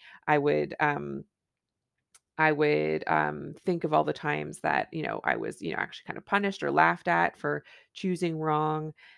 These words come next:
You know, I would have this whole thing running in me. And, um, surprise, surprise, I would take longer to actually make a decision. I'd be, like, waffling in indecision, sometimes for days, depending on what it was, because I,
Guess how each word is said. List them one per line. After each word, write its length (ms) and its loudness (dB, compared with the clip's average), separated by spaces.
You 80 0
know, 140 6
I 100 10
would 100 4
have 320 4
this 160 0
whole 200 -2
thing 240 -4
running 260 0
in 140 -2
me. 300 -8
And, 420 0
um, 400 2
surprise, 400 0
surprise, 380 2
I 100 4
would 220 0
take 220 -2
longer 500 4
to 120 -4
actually 280 0
make 200 0
a 60 -2
decision. 500 -6
I'd 120 -2
be, 120 -2
like, 220 -2
waffling 580 2
in 80 -2
indecision, 720 -4
sometimes 380 -4
for 120 -4
days, 440 6
depending 340 -2
on 80 -4
what 100 0
it 80 -4
was, 440 4
because 240 2
I, 80 8